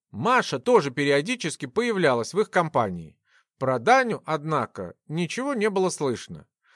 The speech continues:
Как они хотят очистить его имя, Саша и представления не имел. Он и сам не знал, что конкретно для этого следует делать.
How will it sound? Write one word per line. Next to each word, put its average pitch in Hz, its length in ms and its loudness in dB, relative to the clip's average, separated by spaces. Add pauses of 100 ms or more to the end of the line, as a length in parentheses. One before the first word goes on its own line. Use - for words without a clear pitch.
(140)
Как 240 240 2
они 175 160 0
хотят 202 460 0
очистить 180 640 -4
его 143 220 -2
имя, 202 440 -4 (180)
Саша 202 460 0
и 196 160 -8
представления 196 840 0
не 143 200 -6
имел. 110 360 -6 (420)
Он 160 240 -2
и - 20 -2
сам 226 360 2
не 160 100 -2
знал, 151 400 0
что - 300 2
конкретно 180 640 -2
для 143 160 2
этого 208 280 0
следует 190 480 2
делать. 110 480 -4